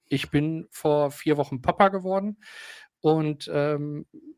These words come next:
das ist einer der Gründe, warum es in nächster Zeit halt mal, ähm, zu, naja,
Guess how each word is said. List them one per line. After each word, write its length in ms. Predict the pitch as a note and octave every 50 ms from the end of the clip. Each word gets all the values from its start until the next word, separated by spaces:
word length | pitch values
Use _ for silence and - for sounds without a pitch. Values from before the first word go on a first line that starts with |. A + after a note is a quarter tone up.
| _ _ _ _ _
das 380 | C#3 C3+ C3 B2+ D3 D#3 - -
ist 220 | D3+ - - - _ -
einer 280 | - C#3+ F#3+ G#3 F#3+
der 100 | E3 D#3
Gründe, 380 | - - - E3 F#3+ F#3+ F3 D#3
warum 260 | D3 C3+ D#3 E3+ F3
es 260 | E3 D3+ - - - _
in 140 | - D3+ D3
nächster 320 | D3 D#3 D#3 - - - -
Zeit 340 | - - D3 C#3+ C#3 -
halt 280 | - C3 B2+ B2 - -
mal, 520 | C#3 B2 B2+ B2+ B2+ C3 C3+ C3+ B2+ B2+ - _ _ _ _ _ _ -
ähm, 520 | C#3+ C3 B2+ B2+ C3 C3+ C3 C3 C3 B2+ _
zu, 720 | _ - - - - B2+ B2+ C3 C3 B2+ C3 C3+ C3 A#2+ - - _ _ _ _ _ _ _ _ _ _ _
naja, 420 | G2 F#2+ G2+ G2+ G2+ G#2+ G#2+ A2+